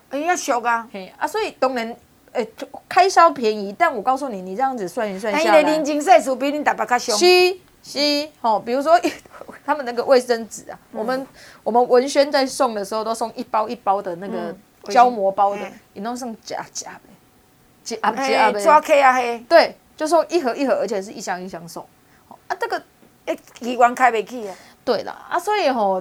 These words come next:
Speaker 2: 就因为这样子，所以导致很多的年轻人，如果他家里没有什么很大的背景，或者是没有什么必要，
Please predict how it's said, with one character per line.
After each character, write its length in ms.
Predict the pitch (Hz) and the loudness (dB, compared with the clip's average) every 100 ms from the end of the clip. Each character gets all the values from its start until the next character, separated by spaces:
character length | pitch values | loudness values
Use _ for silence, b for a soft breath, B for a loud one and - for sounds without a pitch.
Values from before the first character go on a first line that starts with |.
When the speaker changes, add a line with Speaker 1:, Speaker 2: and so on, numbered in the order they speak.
| - | -4
Speaker 2:
就 160 | 359 | -2
因 120 | 349 349 | -2 0
为 140 | 320 | -2
这 80 | 302 | 0
样 180 | 294 247 | -4 -4
子， 140 | 208 | -8
所 160 | 254 269 | -4 -4
以 60 | |
导 180 | 269 185 | -2 -4
致 140 | 208 | -4
很 160 | 226 180 | -10 -8
多 140 | 214 | -8
的 40 | 208 | -8
年 180 | 185 185 | -10 -14
轻 240 | - 202 | -14 -12
人， 180 | 190 170 | -12 -10
如 140 | 190 254 | -8 -4
果 100 | 214 | -4
他 100 | 220 | -4
家 200 | 226 233 | -6 -4
里 120 | 185 | -6
没 140 | 180 | -8
有 160 | 202 220 | -8 -8
什 160 | 196 | -10
么 180 | 170 165 160 | -10 -12 -12
很 120 | 165 | -6
大 200 | 214 196 | -2 -2
的 80 | 175 | -2
背 240 | - 165 | -8 -8
景， 220 | - - _ | -10 -16 _
或 100 | 262 | -10
者 120 | 240 196 | -8 -8
是 120 | 240 | -8
没 120 | 214 | -8
有 100 | 220 | -10
什 100 | 220 | -10
么 80 | 165 | -10
必 340 | - 262 202 | -6 -4 0
要， 120 | 240 | 2